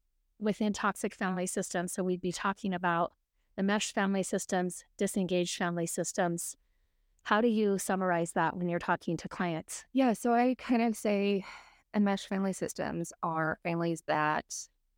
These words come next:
Speaker 2: don't have boundaries, right?
Speaker 1: Mm-hmm.
Speaker 2: Or, um, the boundaries, it's hard to tell, like, where mom and dad stop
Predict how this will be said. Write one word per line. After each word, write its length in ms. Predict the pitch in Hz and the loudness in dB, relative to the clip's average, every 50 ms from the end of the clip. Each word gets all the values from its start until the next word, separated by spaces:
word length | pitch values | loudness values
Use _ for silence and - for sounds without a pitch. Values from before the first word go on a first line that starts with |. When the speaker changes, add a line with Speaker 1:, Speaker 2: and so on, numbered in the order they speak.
| _ _ _ _ _ - | _ _ _ _ _ 0
Speaker 2:
don't 220 | 185 170 156 - | 2 2 2 0
have 180 | - - 151 - | -4 -8 -8 -6
boundaries, 600 | - - - - - - - - - - - - | -4 -4 -4 -6 -8 -10 -14 -12 -12 -14 -12 -6
right? 300 | - 170 156 - - - - | -4 -2 -2 -2 -4 -4 -2
Speaker 1:
Mm-hmm. 200 | 202 180 170 170 | 0 0 2 2
Speaker 2:
Or, 240 | 165 156 151 - - - _ _ _ _ _ _ _ _ - | 2 2 0 -2 -6 -12 _ _ _ _ _ _ _ _ 0
um, 360 | - 185 175 170 165 165 175 - _ _ - | 2 2 4 2 2 0 -4 -6 _ _ 0
the 80 | 170 | 2
boundaries, 800 | 165 175 165 170 170 165 165 165 160 160 165 165 160 - - - _ _ _ _ _ _ _ _ _ _ - | 4 4 2 2 2 0 0 0 0 2 2 0 -2 -4 -6 -14 _ _ _ _ _ _ _ _ _ _ -2
it's 160 | 185 185 - - | -2 -2 -2 -2
hard 240 | - 185 180 175 | 0 2 2 2
to 100 | 175 175 | 2 0
tell, 260 | 170 - 175 156 160 156 | 0 0 0 0 2 2
like, 200 | 160 156 - - | 2 0 0 0
where 340 | - - - - 156 147 - - | -2 0 0 0 0 -2 -2 -2
mom 220 | 165 151 143 151 | 0 2 2 4
and 100 | 147 151 | 4 4
dad 200 | 139 135 139 139 | 2 2 0 -4
stop 800 | - - - - - - - - 160 135 143 196 269 - - | -6 -10 -10 -10 -10 -6 -2 2 2 4 4 2 0 -2 -4